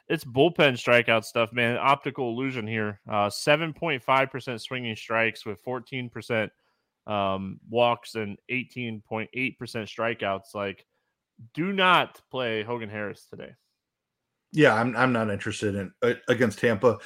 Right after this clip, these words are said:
Speaker 2: I will say he's been working behind an opener, which is why he doesn't have as many start-, his last three outings have essentially been starts. Um, but it's like he just comes in in the second inning behind an opener. But yeah, still no interest against this, this really good Tampa offense.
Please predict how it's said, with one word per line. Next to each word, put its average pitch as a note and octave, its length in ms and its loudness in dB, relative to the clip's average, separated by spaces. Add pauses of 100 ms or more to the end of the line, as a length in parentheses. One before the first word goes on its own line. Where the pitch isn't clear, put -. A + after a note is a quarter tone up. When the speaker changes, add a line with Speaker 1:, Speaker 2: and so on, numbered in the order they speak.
(160)
Speaker 2:
I C#3 60 2
will F3+ 180 6
say - 120 -6
he's F3+ 180 0
been D#3+ 180 6
working D#3+ 260 8
behind B2+ 240 6
an G2+ 120 0
opener, A#2+ 440 2
which A2 180 0
is A2 120 0
why G#2+ 180 4
he G#2 100 2
doesn't G2+ 280 0
have A2+ 180 0
as G#2 80 -6
many A2+ 220 -2
start-, A2+ 240 0
his C#3 180 4
last C3 240 6
three A#2 160 0
outings G#2+ 360 0
have G2+ 100 -6
essentially G#2+ 500 -4
been A2 240 0
starts. - 600 -2 (380)
Um, F#2 540 -2 (100)
but A#2+ 140 -4
it's - 140 -4
like A2 160 2
he G#2+ 100 -2
just G#2 200 -6
comes A#2 200 0
in A2 140 2
in G2+ 80 -2
the F#2+ 80 -4
second G2 340 -4
inning G#2 180 -4
behind G#2+ 300 -2
an G2+ 80 -2
opener. D3+ 460 2 (280)
But B2 120 6
yeah, G2 100 2
still - 240 2
no A#2 180 4
interest G#2 480 -4
against G#2+ 300 -6
this, G2+ 160 -6
this A2 220 -6
really A2 180 0
good G2 160 -6
Tampa G2 260 -6
offense. F2 440 -8